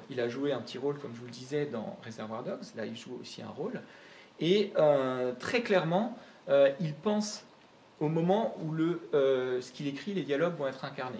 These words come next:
Et il explique aux acteurs qu'il dirige que lui, quand il a écrit les dialogues, il s'est contenté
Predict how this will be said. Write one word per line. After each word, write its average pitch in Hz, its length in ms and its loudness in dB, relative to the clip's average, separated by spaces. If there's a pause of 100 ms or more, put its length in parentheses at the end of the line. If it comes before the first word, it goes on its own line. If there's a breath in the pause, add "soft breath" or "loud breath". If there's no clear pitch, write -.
(120)
Et 143 40 0
il 143 120 -2
explique 220 340 -6 (100)
aux 127 140 -4
acteurs 160 300 -4
qu'il 123 140 -16
dirige 139 340 -6 (420 loud breath)
que 147 80 -4
lui, 151 420 2
quand 151 240 -4
il 143 80 4
a 135 40 10
écrit 131 240 -2
les 139 80 0
dialogues, 139 400 4
il 165 80 0
s'est - 160 -8
contenté 175 720 0